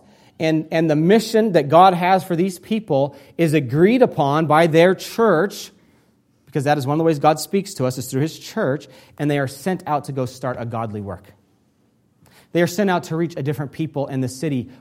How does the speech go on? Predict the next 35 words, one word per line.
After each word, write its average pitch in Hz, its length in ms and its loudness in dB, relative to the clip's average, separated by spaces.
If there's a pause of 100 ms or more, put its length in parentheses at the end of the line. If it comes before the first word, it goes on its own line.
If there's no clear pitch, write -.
or 139 140 -6
the 135 80 -6
county 151 440 -8
or 131 140 -8
the 120 120 -6
state 156 420 -8
or 139 100 -8
the 123 100 -8
country 147 400 -10
or 131 140 -8
the 123 100 -6
world. 110 480 -8 (1900)
God 170 480 -2
is 131 180 -8
glorified 139 960 0
in 135 200 -4
that. 113 420 -12 (1600)
That 190 120 6
is 190 160 0
why, 175 240 0
although 170 240 2
we 175 160 0
might 175 240 -4
be 170 100 0
strong, 180 440 -2
you 165 100 0
will 165 140 -2
not 165 260 -2
hear 180 260 -6
us 170 140 -4
stop 175 340 -6
talking 180 300 -8
about 170 240 -6
church 202 320 -10
planting. 120 520 -12